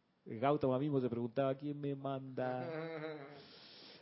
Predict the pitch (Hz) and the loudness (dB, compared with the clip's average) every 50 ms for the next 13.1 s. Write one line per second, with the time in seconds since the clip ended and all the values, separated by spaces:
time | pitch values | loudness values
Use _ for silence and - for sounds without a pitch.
0 | - _ _ - 147 139 - 151 147 147 - 160 147 135 - - 190 175 175 180 | -20 _ _ 2 2 4 6 6 6 6 6 4 2 4 6 8 10 12 12 12
1 | 180 165 - - 175 165 175 170 170 170 160 147 - 180 175 160 - 175 170 160 | 10 8 6 4 6 6 6 6 6 4 2 4 4 2 2 4 4 4 6 6
2 | 156 151 170 160 156 151 - 156 151 160 160 160 160 156 143 - 170 160 160 165 | 8 10 10 10 10 10 8 8 8 10 10 10 10 10 8 6 4 4 6 6
3 | 160 156 147 - - 156 139 143 139 139 156 156 156 151 151 147 143 139 135 139 | 6 6 4 4 2 2 4 6 6 4 4 2 2 2 0 0 0 0 -2 -4
4 | 156 - _ _ _ _ _ _ _ _ _ - - 82 82 82 - - - - | -6 -12 _ _ _ _ _ _ _ _ _ -16 -16 -14 -14 -14 -16 -16 -14 -10
5 | 85 82 82 80 78 76 - - _ _ _ - - - - - _ 120 113 - | -8 -6 -6 -6 -6 -8 -10 -12 _ _ _ -20 -20 -20 -20 -20 _ -20 -16 -14
6 | 139 131 117 113 107 - 160 156 - - 113 - - - - - - 135 131 135 | -12 -12 -10 -12 -12 -12 -12 -12 -12 -14 -16 -18 -18 -20 -20 -14 0 4 8 10
7 | 139 135 - - 185 190 - 196 156 143 143 135 131 135 160 170 180 - 190 185 | 10 10 10 10 8 10 8 6 8 8 8 10 10 10 10 10 10 8 8 8
8 | 180 175 180 - 147 127 - 175 170 156 175 175 160 - 180 156 147 147 143 127 | 8 8 8 8 6 8 8 6 6 8 8 8 8 8 6 4 6 4 4 4
9 | 123 117 110 110 - 160 160 151 139 135 139 139 135 131 131 143 135 117 104 - | 4 4 4 2 2 2 2 2 2 2 4 4 4 4 4 2 0 -2 -2 -6
10 | _ _ _ _ _ _ _ _ _ _ _ _ _ _ _ _ _ _ _ _ | _ _ _ _ _ _ _ _ _ _ _ _ _ _ _ _ _ _ _ _
11 | _ _ _ _ _ _ _ _ _ _ _ 127 - - 135 143 - 170 147 135 | _ _ _ _ _ _ _ _ _ _ _ -10 2 4 4 8 10 8 8 8
12 | - - - 135 120 131 151 160 170 156 123 131 123 131 139 156 160 143 135 135 | 6 4 2 2 6 8 10 10 10 8 8 6 6 6 6 6 8 8 6 6
13 | 139 135 | 4 0